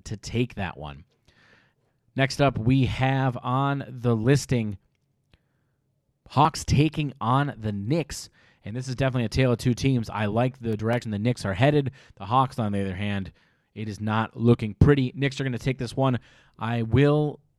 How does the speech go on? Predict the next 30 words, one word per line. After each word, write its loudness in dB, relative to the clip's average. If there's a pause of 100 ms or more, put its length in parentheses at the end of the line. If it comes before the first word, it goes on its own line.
(120)
give 0
the -2
Hawks -4
credit, 2
though. 0
I 2
think -6
they, -2
nope, -6
you -4
know -2
what? -6
I -14
can't -10
do 0
it. -10 (240)
I -10
gotta -2
go 2
Knicks -6
in -6 (120)
two. 6 (280)
Then -6
you -2
have -2
Mavs -4
taking -6
on -6
Heat -6
Check. -2